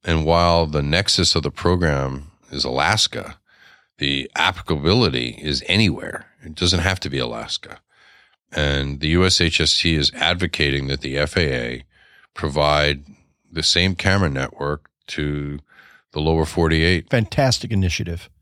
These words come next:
Speaker 2: Because what is four hundred feet or five hundred feet? You've been flying your whole life. I've been flying my whole life. If we got a hundred aviators here that have been flying their whole lives, and we took,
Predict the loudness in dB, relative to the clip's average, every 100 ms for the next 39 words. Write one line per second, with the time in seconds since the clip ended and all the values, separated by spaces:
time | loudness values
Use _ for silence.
0 | _ -20 -6 0 2 2 2 2 2 0
1 | 2 2 4 4 2 2 2 2 2 2
2 | 2 2 0 -2 -6 -6 _ 0 2 4
3 | 2 2 4 4 4 4 2 -2 -4 -2
4 | 2 2 0 2 2 4 4 2 -2 -6
5 | -6 -4 0 2 2 0 0 0 2 4
6 | 4 4 2 0 -2 -4 -4 -4 -8 _
7 | _ -20 -6 0 2 2 2 4 4 4
8 | 4 4 2 0 -6 -10 -10 _ 0 2
9 | 2 0 2 2 2 -6